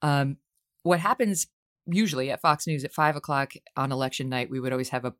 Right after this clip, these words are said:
a pre-show meeting with the pollsters, with the, with the decision desk people who were,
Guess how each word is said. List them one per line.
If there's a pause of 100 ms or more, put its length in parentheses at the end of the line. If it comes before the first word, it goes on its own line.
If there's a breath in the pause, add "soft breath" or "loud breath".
(120)
a
pre-show
meeting
with (440 soft breath)
the
pollsters,
with
the,
with
the
decision
desk
people
who
were,